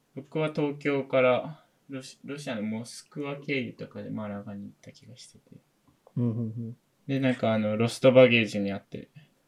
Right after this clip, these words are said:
Speaker 2: はいはいはい。
Speaker 1: もうは-、僕初めての海外旅行だったんですけど、ロストバゲージに会って、スーツケースなくなって、もうほぼ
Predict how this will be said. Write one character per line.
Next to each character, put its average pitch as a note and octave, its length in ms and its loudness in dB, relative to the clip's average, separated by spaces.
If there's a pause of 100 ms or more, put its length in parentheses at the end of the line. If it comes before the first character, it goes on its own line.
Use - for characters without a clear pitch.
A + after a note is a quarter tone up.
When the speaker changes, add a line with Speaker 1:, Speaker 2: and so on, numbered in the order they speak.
(160)
Speaker 2:
は C3+ 160 2
い B2 80 4
は A#2 80 0
い - 40 0
は A#2 40 2
い。 - 40 2
Speaker 1:
も A2+ 60 0
う - 100 -4
は-、 C#3 100 -2
僕 B2 220 2
初 E3+ 300 0
め A#3+ 120 2
て - 100 -8
の A2 120 -4
海 G#2+ 180 -2
外 G#2+ 160 0
旅 G#2 100 -6
行 - 140 -10
だ G2 60 -6
っ - 40 -12
た - 140 -20
ん C3 40 -18
で - 40 -20
す - 80 -20
け - 80 -20
ど、 - 100 -18
ロ G#2+ 100 -10
ス - 120 -18
ト G#2+ 100 -4
バ G#2+ 160 -4
ゲ G#2 120 -2
ー F#2+ 60 -6
ジ F2+ 100 -12
に F#2+ 80 -10
会 - 80 -10
っ - 20 -20
て、 - 260 -20 (460)
ス - 160 -10
ー - 20 -10
ツ - 140 -12
ケ G#2+ 140 -2
ー - 20 -2
ス F#2+ 140 -8
な G2 160 -6
く G2+ 100 -10
な G2 100 -8
っ - 40 -14
て、 - 240 -12 (120)
も A#2+ 140 -10
う - 80 -16
ほ E3 220 2
ぼ A2 240 0